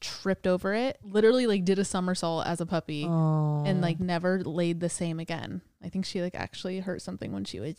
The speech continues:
Speaker 1: just a baby.
Speaker 2: That's why she rah-rohs when you touch her, like, back leg.
Speaker 1: She has trauma. <laughs>
Speaker 2: Trauma in the body. The body.
Speaker 1: The,
Speaker 2: The
Speaker 1: the
Speaker 2: body
Speaker 1: body
Speaker 2: keeps
Speaker 1: keeps
Speaker 2: the
Speaker 1: score.
Speaker 2: score. <laughs>
Speaker 1: And then she got in a car accident, and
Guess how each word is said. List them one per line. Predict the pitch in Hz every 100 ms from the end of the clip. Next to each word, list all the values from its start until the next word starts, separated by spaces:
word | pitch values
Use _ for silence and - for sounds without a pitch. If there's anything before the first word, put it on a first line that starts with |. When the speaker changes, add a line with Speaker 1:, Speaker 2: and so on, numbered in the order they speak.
| -
Speaker 1:
just | 208
a | -
baby. | - - 101 151 -
Speaker 2:
That's | 180 -
why |
she | 175 - 175
rah-rohs | 156 156 156 151 151
when | 156 151 151 160
you | 170
touch | - -
her, | 160 151
like, | 156 -
back | 151 - -
leg. | - -
Speaker 1:
She | - 330
has | 311 262 262
trauma. | - - 214 180 175 170 175 185 196 165 - -
<laughs> | - - - - - - _ _ -
Speaker 2:
Trauma | - 208 202
in | 196
the | 196
body. | 185 180 202 247
The | 311 262
body. | 220 202 311 - - -
Speaker 1:
The, | 247
Speaker 2:
The |
Speaker 1:
the | 240 262
Speaker 2:
body | 254 240
Speaker 1:
body | 226
Speaker 2:
keeps | 349 269 311
Speaker 1:
keeps | 370
Speaker 2:
the | 262
Speaker 1:
score. | 294 294 269
Speaker 2:
score. | 494 - 311
<laughs> | - - -
Speaker 1:
And | 262
then | 285
she | -
got | 277 277
in |
a | 247
car | - 254
accident, | 320 294 - 214 208 233 -
and | 220 208 196 190